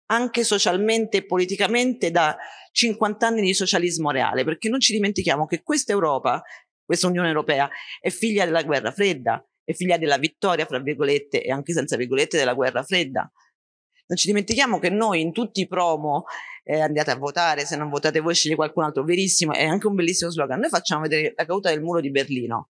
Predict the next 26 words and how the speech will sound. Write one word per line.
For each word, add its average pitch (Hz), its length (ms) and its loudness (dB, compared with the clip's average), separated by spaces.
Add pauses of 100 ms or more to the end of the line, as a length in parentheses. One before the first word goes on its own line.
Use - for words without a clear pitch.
(420)
perché 175 400 0
lo 180 320 -4 (180)
riteniamo 175 500 0
un 165 60 -2
momento 156 380 0
fondante. 151 540 0
Non 175 140 0
c'è 202 160 2
mai 240 260 0
un'immagine, 185 880 0
per 180 240 0
dire, 156 300 0 (300)
della 175 260 2
rivoluzione 185 680 2
dei 185 120 2
garofani 180 480 0
in 175 80 -4
Portogallo, 165 880 -2 (600)
della 175 220 0
fine 202 260 2
del 175 140 2
regime 185 460 0
dei 180 100 2
colonnelli 175 540 2
in 170 80 -4
Grecia, 165 520 0